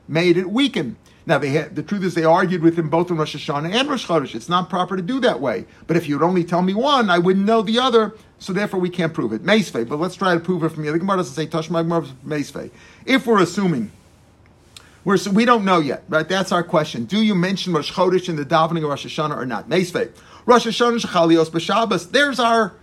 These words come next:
there's our second to the best word of the day. Rosh Hashanah that comes out on Shabbos, which is exactly what we have tonight. Rosh Hashanah comes out on Shabbos, right? You have this several times in Shas,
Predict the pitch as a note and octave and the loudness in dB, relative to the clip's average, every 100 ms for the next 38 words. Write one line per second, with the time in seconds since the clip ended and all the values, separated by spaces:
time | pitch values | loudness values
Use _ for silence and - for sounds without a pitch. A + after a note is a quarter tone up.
0 | _ - A3 A3+ G3+ G3 F3+ - - _ | _ 2 4 4 2 2 0 -2 -18 _
1 | _ - - - A#3+ A3 F#3 F3+ F#3+ F3 | _ -6 -2 2 2 2 -2 -2 0 -2
2 | - F3 F#3 E3 E3+ D#3+ B2+ G#2+ - - | 2 4 6 4 2 2 0 -4 -12 -20
3 | _ E3 D#3+ D#3+ A3+ A3+ G#3+ - F#3+ F#3+ | _ 0 0 2 4 4 2 -2 0 2
4 | F#3+ F3+ G3+ F3 D#3 A#2+ C#3+ - C3+ C#3 | 2 2 2 2 2 -6 -12 -14 -14 -2
5 | E3 D#3+ F3+ D#3 E3 D3+ C#3+ G#3 A3 A#4 | -2 0 -2 0 0 0 -2 -2 -2 -2
6 | - C#3 D3+ C#3 D3 D#3 D#3+ D#3+ F#3 E3+ | -4 -8 -6 -6 -6 -6 -2 0 0 0
7 | G#3 G3 - B2+ C3+ D3 C#3+ E3+ E3 E3 | 0 -2 -2 -2 0 0 -2 -2 -4 -4
8 | D#3+ E3 D#3+ D#3+ D3+ D#3+ G3 G3+ C#3+ | -4 -4 -4 -6 -4 -6 -2 -2 -2